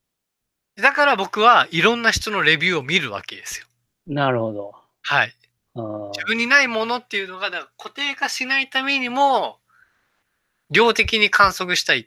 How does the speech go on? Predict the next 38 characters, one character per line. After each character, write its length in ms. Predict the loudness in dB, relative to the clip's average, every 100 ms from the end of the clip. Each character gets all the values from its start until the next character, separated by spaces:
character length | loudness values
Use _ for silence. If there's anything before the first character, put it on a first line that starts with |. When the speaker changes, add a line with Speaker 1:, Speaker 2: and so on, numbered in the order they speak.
| _ -16
Speaker 1:
て 100 | -12
い 400 | -8 -6 -6 -8
う。 60 | -18 _ _
Speaker 2:
う 40 | -14
ん。 560 | -12 -12 -12 -16 -20 _ _ _ _ _ _ _ _ _ _ _ _
Speaker 1:
だ 80 | 0
か 20 |
ら 60 | 2
参 280 | 4 2 2
考 180 | 0 4
に 80 |
は 100 | 4
し 140 | 2 0
な 120 | 0
い 60 | 2
け 100 | 2
ど 100 | 2
見 160 | 0 -2
る 100 | -4
っ 40 |
て 180 | -10 -12
い 20 |
う 20 |
の 40 | -8
は 40 |
そ 160 | -6 -2
こ 280 | 2 4 6
な 120 | 4
ん 60 |
で 80 | 2
す 140 | -12 -12
よ 80 |
ね。 200 | -10 -10 _ _ _ _ _ _ _ _ _ _ _ _ _ _
Speaker 2:
な 180 | -10 -8
る 120 | -12
ほ 160 | -16 -20
ど 120 | -20
ね。 120 | -20